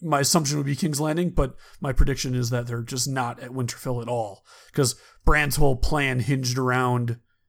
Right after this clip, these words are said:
him coming for Bran, and if he's not at Winterfell at all, that's gonna throw some shit to the fan. It's gonna be, they're gonna, they're, nobody's know, gonna know what to do,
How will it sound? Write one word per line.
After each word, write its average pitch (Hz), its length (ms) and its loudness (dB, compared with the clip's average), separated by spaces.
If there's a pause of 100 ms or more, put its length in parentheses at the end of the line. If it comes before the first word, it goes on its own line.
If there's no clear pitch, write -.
him 135 220 -4
coming 127 320 -4
for 117 440 -4
Bran, 113 460 -6 (640)
and 123 140 -10
if 113 60 -6
he's 123 100 -2
not 127 180 2
at 123 80 -4
Winterfell 123 380 -2
at 120 60 -2
all, 117 460 -2 (140)
that's 123 280 -6
gonna 120 180 -6
throw 120 260 -2
some 117 160 -8
shit 123 280 -10 (600)
to - 80 -10
the 113 60 -8
fan. 110 360 -10 (160)
It's - 100 -12
gonna 123 140 -10
be, - 60 -20 (300)
they're 135 120 -8
gonna, 127 240 -6
they're, 139 120 -2
nobody's 143 420 0
know, 135 220 0 (120)
gonna 135 180 0
know 127 100 2
what 120 120 0
to 135 80 -10
do, 123 220 -2